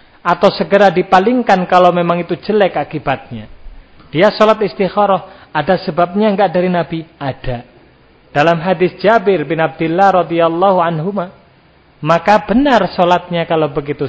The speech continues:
sholat isti-, istikharah. Oh, ada tuntunan dan sebabnya.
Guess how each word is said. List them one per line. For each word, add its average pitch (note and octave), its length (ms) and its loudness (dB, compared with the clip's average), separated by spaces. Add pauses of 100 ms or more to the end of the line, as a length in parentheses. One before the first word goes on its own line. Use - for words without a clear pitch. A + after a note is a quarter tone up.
sholat C#3 400 -2
isti-, E3 480 -6 (320)
istikharah. B2+ 560 -8
Oh, C#3+ 240 -2
ada C3+ 640 -4
tuntunan C3+ 480 -6
dan C#3+ 240 -6
sebabnya. C3+ 640 -6